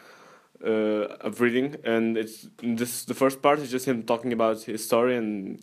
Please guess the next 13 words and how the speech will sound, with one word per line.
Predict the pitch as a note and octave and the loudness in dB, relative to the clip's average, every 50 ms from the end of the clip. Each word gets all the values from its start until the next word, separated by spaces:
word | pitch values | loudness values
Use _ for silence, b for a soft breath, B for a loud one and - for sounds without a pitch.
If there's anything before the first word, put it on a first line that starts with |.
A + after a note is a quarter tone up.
| - G2+ | -8 -4
goddamn, | G2+ A2 G#2+ G#2 G2+ A2 G#2+ G#2 | -2 0 0 0 0 -2 -2 -2
it's, | G#2 F#2+ - | -4 -6 -6
like, | G#2+ G2+ - | -6 -4 -2
a | A2 | -2
brutal | G#2+ F2+ A2+ A#2 A2 - A2 G#2 G2+ G2+ G2+ G2 - b b b b b | -2 0 0 0 0 0 -2 -2 -2 -4 -6 -8 -10 b b b b b
fucking | b - A2 A2 - A2+ G#2+ | b -4 -4 -4 -2 -4 -4
story. | G#2+ - A#2+ A2 G#2+ G#2 G2+ G2+ G2+ | -2 0 2 2 2 0 -2 -4 -6
He | G2+ - G#2 G#2+ | -8 -12 -12 -8
just, | G2 G2+ A2 G#2+ - - - - | -6 -4 -4 -4 -6 -10 -12 -10
he, | A#2 B2 A#2 | -6 -4 -2
it's | G#2+ G#2+ G#2+ G#2+ - | -2 -4 -4 -4 -6
just, | A#2 A2 A2+ - | -6 -4 -4 -2
like, | G#2+ G#2 G2+ - - | -2 -2 -4 -6 -10